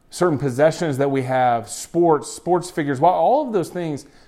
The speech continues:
could be good and could serve a purpose to praise and honor God, they cannot replace God.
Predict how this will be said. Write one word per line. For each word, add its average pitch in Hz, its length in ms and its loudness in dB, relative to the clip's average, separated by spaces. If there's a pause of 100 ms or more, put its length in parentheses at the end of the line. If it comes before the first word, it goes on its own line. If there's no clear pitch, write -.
(140)
could 196 240 -4
be 151 120 -6
good 139 460 -2
and 127 220 -8
could 180 180 -2
serve 208 440 0
a 139 60 0
purpose 104 640 -8 (840)
to - 100 -20
praise 143 600 -8
and 113 220 -8 (120)
honor 135 320 -4
God, 113 480 -6
they 117 80 -6
cannot 151 640 -8 (260)
replace 123 600 -4
God. 85 360 -12